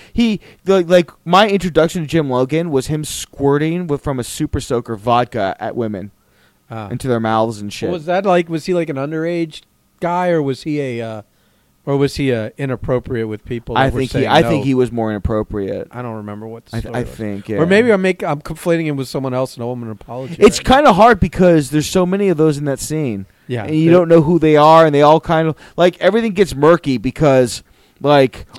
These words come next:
Speaker 1: all the different fucking vagrants of awful
Speaker 2: <laughs>
Speaker 1: find
Speaker 2: Right.
Speaker 1: their way into a comic book convention.
Speaker 2: I think a lot of the male cosplayers fall into one of two categories. They're either the, the, uh, the incel type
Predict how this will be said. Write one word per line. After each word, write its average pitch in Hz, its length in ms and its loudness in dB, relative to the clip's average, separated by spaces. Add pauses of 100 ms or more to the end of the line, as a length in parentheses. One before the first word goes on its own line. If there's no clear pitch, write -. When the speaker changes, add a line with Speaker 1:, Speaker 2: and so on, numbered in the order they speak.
(140)
Speaker 1:
all 262 480 12
the 220 100 6
different 196 560 2
fucking 185 460 2
vagrants 160 560 4
of 135 100 0
awful 165 480 2 (120)
Speaker 2:
<laughs> - 100 -20
Speaker 1:
find 175 200 4 (100)
Speaker 2:
Right. 180 40 2
Speaker 1:
their 165 100 4
way 156 220 4
into 151 220 -2
a - 20 -6
comic 139 340 -6
book 117 140 -8
convention. 95 400 -10
Speaker 2:
I 156 80 -6
think 190 380 -8
a 160 60 -6
lot 135 260 -6
of 135 80 -10
the 117 80 -10
male 120 360 -10
cosplayers 131 920 -10
fall 156 300 -14
into 139 160 -16 (340)
one 143 180 -6
of 127 120 -8
two 135 180 -8
categories. 117 840 -10 (280)
They're 160 140 -8
either 160 340 -2
the, 135 220 -10 (220)
the, 135 360 -8
uh, 117 200 -10 (880)
the 139 240 -10
incel 160 460 -4
type 175 460 -6